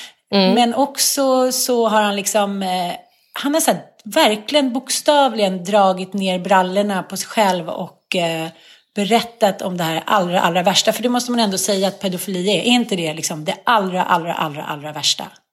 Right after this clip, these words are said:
Speaker 1: Jo, och på ett så här sjukt sätt, det jag kommer säga nu kommer säkert vara väldigt kontroversiellt, men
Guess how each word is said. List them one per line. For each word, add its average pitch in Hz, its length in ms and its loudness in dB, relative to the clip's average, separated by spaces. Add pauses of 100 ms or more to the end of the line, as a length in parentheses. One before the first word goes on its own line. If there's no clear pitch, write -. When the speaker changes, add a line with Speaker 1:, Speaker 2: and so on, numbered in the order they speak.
Speaker 1:
Jo, 240 420 6 (340)
och 247 300 2 (600)
på 269 120 6
ett - 800 -2
så - 140 2
här 226 140 6
sjukt 302 440 -4
sätt, - 360 0
det 214 140 -4
jag 233 260 2
kommer 247 160 -10
säga 277 500 0
nu 233 140 -4 (380)
kommer 262 380 2
säkert - 240 -2
vara 185 100 0
väldigt 180 340 -4
kontroversiellt, 190 960 0
men 202 220 -6